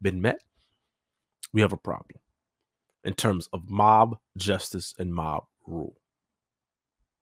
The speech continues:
Period. I don't like mob justice. I don't like mob rule. I'm old-fashioned in the sense that I believe the court of law should determine a person's, uh, to determine a person's guilt.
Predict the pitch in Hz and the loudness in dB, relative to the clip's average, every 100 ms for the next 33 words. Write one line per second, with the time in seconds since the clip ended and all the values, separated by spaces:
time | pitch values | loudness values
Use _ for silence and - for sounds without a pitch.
0 | - 104 - _ _ _ _ _ _ _ | -6 -6 -6 _ _ _ _ _ _ _
1 | - 127 117 104 98 95 76 - 78 - | 2 4 6 4 2 -2 -6 -6 -12 -14
2 | - - _ _ _ - 117 107 90 - | -20 -20 _ _ _ 0 2 4 0 -4
3 | 78 - 87 87 - _ _ _ _ _ | -10 -10 -12 -12 -16 _ _ _ _ _
4 | _ 113 107 101 123 101 - 92 87 - | _ 2 2 2 2 2 2 -6 -8 -8
5 | 95 87 90 87 - 101 135 - 90 87 | -6 -4 -4 -6 -2 2 2 2 -4 -6
6 | - - 85 - 117 104 120 - _ - | -8 -12 -14 -10 -8 -6 -8 -12 _ -20
7 | - - - - 95 - 87 - _ _ | -20 -16 -10 -2 -2 -4 -12 -18 _ _
8 | _ _ _ _ _ _ - 98 - - | _ _ _ _ _ _ -4 -4 -4 -4
9 | 120 98 - 127 113 - - 113 95 90 | -2 -2 0 0 0 -4 -6 -2 -4 -6
10 | - - 98 - | -10 -6 -6 -8